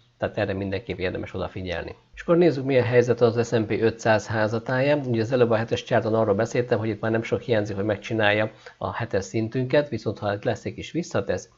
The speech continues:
ugyanúgy, mint a Nasdaqnál, akkor jó eséllyel rövid távon itt egy fordulásba benne tudunk még lenni, de meg kell várni, hogy hol végződik ez a visszatesz,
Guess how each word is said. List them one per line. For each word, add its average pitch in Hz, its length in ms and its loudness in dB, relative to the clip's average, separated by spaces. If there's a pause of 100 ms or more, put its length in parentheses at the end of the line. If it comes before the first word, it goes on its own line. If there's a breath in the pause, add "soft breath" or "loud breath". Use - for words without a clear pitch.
(140)
ugyanúgy, 107 340 0
mint 101 180 -4
a 95 100 2
Nasdaqnál, 117 640 -2 (220 loud breath)
akkor 107 240 -6
jó 104 100 2
eséllyel 101 440 2
rövid 101 260 -2
távon 101 340 2
itt 113 180 -12
egy 98 100 -4
fordulásba 101 720 0 (220 loud breath)
benne 107 280 0
tudunk 101 320 -6
még 98 240 -4
lenni, 131 420 0 (340 loud breath)
de 107 80 -2
meg 107 160 -2
kell 98 140 0
várni, 101 220 2
hogy 98 120 -2
hol 104 220 0
végződik 98 480 -6
ez 95 120 -2
a 92 220 -4
visszatesz, 117 580 -2